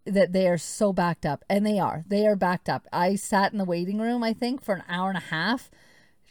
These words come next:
to come in for a ten-minute appointment. And it was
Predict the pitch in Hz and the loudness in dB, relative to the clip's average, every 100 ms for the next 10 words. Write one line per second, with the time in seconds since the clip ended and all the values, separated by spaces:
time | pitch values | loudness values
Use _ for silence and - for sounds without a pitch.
0 | - 240 226 226 208 202 220 196 - 202 | -6 -2 0 0 0 -2 0 0 2 0
1 | 190 180 170 160 170 135 85 - - - | -2 -2 -2 -2 -4 -6 -8 -14 -18 -20
2 | - - - - _ - 214 202 196 262 | -20 -20 -20 -20 _ 2 2 4 2 4
3 | 233 240 214 208 202 | 4 4 6 6 4